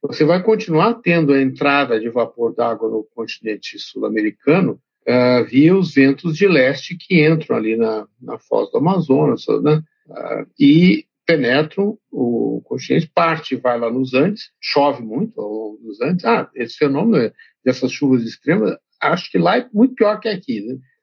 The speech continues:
Tem, tem algumas estações meteorológicas ali ao longo dos Andes que já detectaram muito mais de mil milímetros por dia.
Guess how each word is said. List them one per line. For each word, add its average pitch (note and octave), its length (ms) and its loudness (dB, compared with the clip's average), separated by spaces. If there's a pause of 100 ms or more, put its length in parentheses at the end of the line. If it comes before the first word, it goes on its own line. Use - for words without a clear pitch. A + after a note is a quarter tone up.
(140)
Tem, C#3 800 2
tem D#3 140 0
algumas D#3 880 -2 (280)
estações C3 640 -2
meteorológicas A#2+ 920 0
ali A#2 200 -2
ao A#2 120 0
longo A2+ 260 -4
dos G#2+ 260 -6
Andes F#3 340 0 (280)
que D#3 240 2
já F3+ 160 2
detectaram G#3 680 0
muito E3 240 -2
mais B3+ 260 2
de F#3+ 60 2
mil D3+ 220 6
milímetros B2+ 540 0
por F#2 140 -4
dia. G#2 260 -6